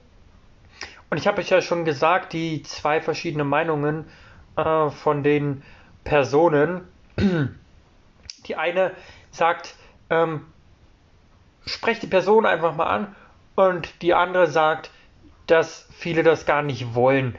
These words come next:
angesprochen zu werden. Klar, wenn ich jetzt natürlich beispielsweise irgendwo in eine Bahn einsteige und eine Frau einmal sehe und sie sofort anspreche, dann kommt das ein bisschen scrappy rüber.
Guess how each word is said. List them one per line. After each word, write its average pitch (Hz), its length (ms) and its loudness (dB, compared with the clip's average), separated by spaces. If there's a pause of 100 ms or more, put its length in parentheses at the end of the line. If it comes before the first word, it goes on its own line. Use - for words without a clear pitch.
(420)
angesprochen 139 680 -2
zu - 100 -10
werden. 127 140 0 (260)
Klar, 185 220 4
wenn 170 100 0
ich 139 80 -8
jetzt 170 140 0
natürlich 170 460 -4 (280)
beispielsweise 143 600 0
irgendwo 151 300 0
in 143 60 0
eine 139 100 0
Bahn 160 240 2
einsteige 160 600 2
und 147 260 -2 (520)
eine 160 100 2
Frau 175 360 4
einmal 185 440 2
sehe 185 320 2
und 156 140 0
sie 143 80 -10
sofort 156 480 2
anspreche, 175 760 0
dann 165 180 0
kommt 160 200 2
das 147 120 -2
ein 160 80 -6
bisschen 151 480 -4
scrappy 151 480 2
rüber. 123 460 -2